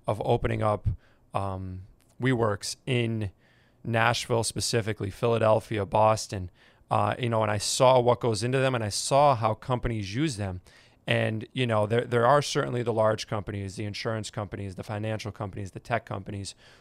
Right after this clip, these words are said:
who use these as satellite offices in some markets, but it's also the small businesses, you know, the,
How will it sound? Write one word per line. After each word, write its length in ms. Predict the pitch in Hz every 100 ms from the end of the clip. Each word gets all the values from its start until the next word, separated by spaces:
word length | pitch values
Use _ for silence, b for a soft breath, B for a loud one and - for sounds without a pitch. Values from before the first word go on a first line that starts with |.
| -
who 160 | 131
use 360 | 113 113 120 101
these 340 | 110 110 110
as 340 | - 113 104 101
satellite 540 | - 117 113 113 110
offices 640 | 107 110 120 - 113 110 - B B B
in 160 | 127 113
some 260 | - 113
markets, 520 | 107 110 110 117 - - b b
but 140 | - 123
it's 120 | -
also 260 | 131 151 170
the 80 |
small 300 | 151 135 131
businesses, 640 | 123 120 147 - 117 95 92
you 80 | 110
know, 300 | 107 104 110
the, 360 | 98 107 104